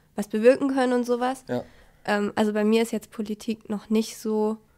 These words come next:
Speaker 1: wichtig für mich persönlich, weil, ja, ich schaue mir das natürlich auch immer so an, aber halt eher so als Zuschauer quasi.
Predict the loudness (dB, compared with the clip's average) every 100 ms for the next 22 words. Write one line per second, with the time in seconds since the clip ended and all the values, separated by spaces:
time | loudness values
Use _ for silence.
0 | _ _ _ _ _ _ 0 2 4 2
1 | -2 2 2 2 0 -2 0 0 0 -2
2 | -4 -4 -4 -4 -8 _ _ _ _ _
3 | -2 0 0 -2 -2 -2 -2 -6 -6 -6
4 | -6 -4 -2 0 -2 -2 -2 -2 -2 -4
5 | -4 -6 -6 -6 -8 -8 -10 -12 -16 -20
6 | -20 -4 -4 -2 -6 -10 -10 -12 -12 -10
7 | -12